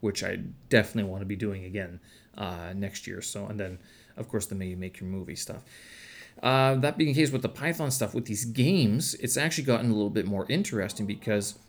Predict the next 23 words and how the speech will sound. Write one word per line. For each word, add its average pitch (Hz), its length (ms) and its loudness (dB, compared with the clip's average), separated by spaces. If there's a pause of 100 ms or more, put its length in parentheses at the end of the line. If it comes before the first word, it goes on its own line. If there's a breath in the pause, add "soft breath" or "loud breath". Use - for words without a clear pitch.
(140)
with, 120 480 0
uh, 98 600 -2 (140)
oh, 139 120 4
we 113 140 2
did, - 260 -4 (160)
th-, 98 140 -8
there's 107 140 -6
a 98 60 -8
th-, - 260 -16
a 113 40 -12
third 185 260 2
game 107 160 0
that 98 140 -4
we 92 80 -10
made. 85 200 -10
So - 140 -4
there 101 160 -2
was 95 140 -4
Snake - 560 -2
game, 143 340 -4
there 98 120 -2
was - 160 -6 (140)
Pong, 123 460 0